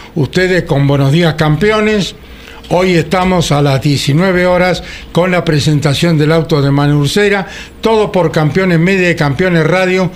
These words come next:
llegando al mundo entero. Hoy, diecinueve horas, vea el auto de Manu Ursera que será presentado por vos.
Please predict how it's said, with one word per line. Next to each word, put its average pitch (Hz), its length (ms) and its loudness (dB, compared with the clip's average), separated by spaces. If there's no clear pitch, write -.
llegando 185 640 0
al 147 200 2
mundo 170 340 2
entero. 135 380 0
Hoy, 202 200 0
diecinueve 160 640 0
horas, 170 300 2
vea 156 240 0
el 147 100 2
auto 156 360 0
de 131 80 0
Manu 151 240 2
Ursera 156 440 0
que 143 100 0
será 139 320 0
presentado 135 640 0
por 117 160 -2
vos. 85 340 -10